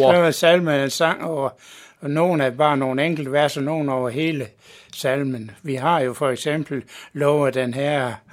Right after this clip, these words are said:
og <clears throat> der er flere forskellige, og, og den her. Og så, øh, det er en god idé, hvis I har salmer og sanger, at have den frem.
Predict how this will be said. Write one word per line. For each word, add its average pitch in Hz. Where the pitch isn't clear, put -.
og 123
<clears throat> -
der 196
er 170
flere 156
forskellige, 143
og, -
og 135
den 143
her. 139
Og 143
så, -
øh, 143
det 160
er 160
en 151
god 185
idé, 165
hvis 165
I 160
har 151
salmer 156
og 127
sanger, 151
at 120
have 123
den 143
frem. 147